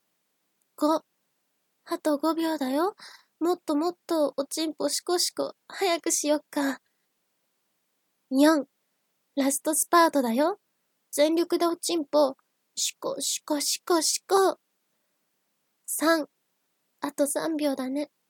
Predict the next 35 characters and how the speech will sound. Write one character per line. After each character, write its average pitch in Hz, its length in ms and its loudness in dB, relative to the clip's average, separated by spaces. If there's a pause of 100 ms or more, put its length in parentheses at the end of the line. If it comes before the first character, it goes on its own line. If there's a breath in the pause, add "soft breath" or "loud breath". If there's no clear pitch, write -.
(360)
や 233 100 -12
っ - 100 -16
と - 120 -4
お - 40 -10
ち - 220 -8
ん 392 80 -6
ぽ 285 140 -8
い 277 80 -6
け 269 160 -8
る 277 120 -6
ね。 302 240 -8 (720)
や 285 220 -8
っ 330 60 -4 (180)
と 370 100 -4
精 381 240 -2
子 330 140 -4
出 277 100 0
せ 294 160 -2
る 269 140 -4
ね。 311 220 -6 (840)
二。 294 240 0 (960)
も 285 120 4
っ 285 100 0
と 262 120 2
早 294 260 0
く 277 120 -2
シ - 160 -4
コ - 140 -2
シ - 140 -2
コ - 120 -4
シ - 140 -4
コ 320 140 -2
シ - 140 -4
コ。 359 100 -4 (300 loud breath)
も 453 120 4